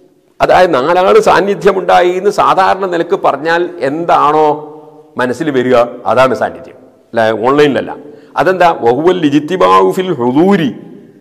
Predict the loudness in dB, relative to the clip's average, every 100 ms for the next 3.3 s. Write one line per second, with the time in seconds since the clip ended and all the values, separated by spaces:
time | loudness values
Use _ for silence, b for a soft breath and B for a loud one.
0 | -18 -4 0 0 0 -4 0 0 0 -4
1 | -4 0 0 0 0 0 0 -6 -6 -8
2 | -10 -10 -14 -20 _ _ _ _ _ _
3 | -2 -2 -2